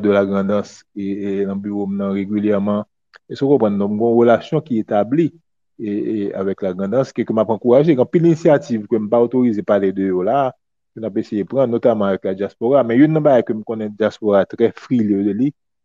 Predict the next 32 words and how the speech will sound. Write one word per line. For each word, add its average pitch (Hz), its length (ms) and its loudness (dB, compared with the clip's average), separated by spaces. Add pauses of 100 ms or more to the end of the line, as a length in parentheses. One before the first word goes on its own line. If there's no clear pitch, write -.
(100)
se 117 80 -8
ke 107 80 -4
gen 110 160 -6
pil 170 160 4
nan 156 160 4
moun 127 160 -6
ki 117 160 2
reyisi 113 460 0
nan 104 100 -8
dyaspora, 101 800 0 (580)
yo 139 380 4 (260)
pe 139 160 4
angaje 123 560 2
yo 123 60 2
paske 120 340 -2 (680)
yo 139 160 0
pa 139 80 0
gon 127 240 -6
garanti 120 720 0
ke 127 80 0
ba 107 220 4 (100)
la, 95 80 2
ba 92 300 -8
yon 101 100 -8
siksè, 117 460 -4
yo 101 100 -4
pa 104 140 -2 (100)
vle 104 300 -2
yon 98 60 -10 (120)
ti 95 160 -18
pe 107 220 -4 (640)
tèni 113 680 -2